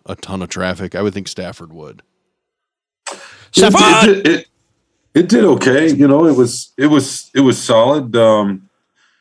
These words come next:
Speaker 2: I wrote four columns last week, and the one that was the most read by far was off the Michigan, Michigan State basketball game.
Speaker 3: It was an excellent column, by the way. I just finished reading it this morning. I thought it was really good.
Speaker 2: Well, I don't know if I believe that or not, but I, I do appreciate the sentiment.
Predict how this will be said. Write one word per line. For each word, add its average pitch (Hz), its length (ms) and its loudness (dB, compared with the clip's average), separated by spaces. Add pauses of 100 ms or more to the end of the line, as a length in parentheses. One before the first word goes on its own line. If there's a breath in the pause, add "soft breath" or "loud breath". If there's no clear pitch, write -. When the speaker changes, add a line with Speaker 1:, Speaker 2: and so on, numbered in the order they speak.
(180)
Speaker 2:
I 110 60 0
wrote 123 220 2
four 135 280 -2
columns 120 460 -2
last 104 420 -2
week, 98 280 0
and 98 120 -2
the 92 60 0
one 98 280 0
that 92 100 -2
was 90 340 -6 (440)
the 95 320 0
most 101 260 0
read 95 200 2
by 90 160 0
far 98 300 0
was 85 180 -2
off 90 180 -2
the 85 60 -10
Michigan, 87 280 -6
Michigan 80 220 -8
State 78 240 -2
basketball 78 440 -2
game. 131 240 -16 (180)
Speaker 3:
It 160 60 -4
was 151 120 2
an 147 60 -2
excellent 143 420 -2
column, 117 300 -2
by 92 160 -4
the 87 100 -8
way. 85 120 -8
I 101 80 -6
just 113 200 -8
finished 113 280 -8
reading 104 240 -8
it 95 140 -10
this - 200 -6
morning. 90 440 -10
I 98 100 -18
thought 117 140 -4
it 101 40 -6
was 92 140 -10
really - 180 -8
good. - 280 -14 (580)
Speaker 2:
Well, 82 320 2
I 92 40 4
don't 90 120 2
know 87 80 0
if 85 80 -4
I 92 80 0
believe 87 300 2
that 85 160 2
or 78 80 -2
not, 80 220 -2
but 82 120 0
I, 85 280 0
I 82 40 2
do 95 160 2
appreciate 95 440 -2
the - 60 -16
sentiment. 80 540 -4